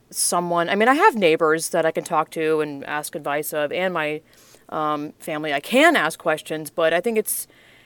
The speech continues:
you know, no one teaches us really about how to, uh, you know, have a baby and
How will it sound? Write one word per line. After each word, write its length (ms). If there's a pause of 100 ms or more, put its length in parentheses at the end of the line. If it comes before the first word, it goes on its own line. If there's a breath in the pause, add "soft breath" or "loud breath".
(200 soft breath)
you 80
know, 220
no 200
one 180
teaches 440
us 180
really 360
about 240
how 240
to, 280 (380)
uh, 420 (220)
you 100
know, 360
have 260
a 40
baby 640
and 400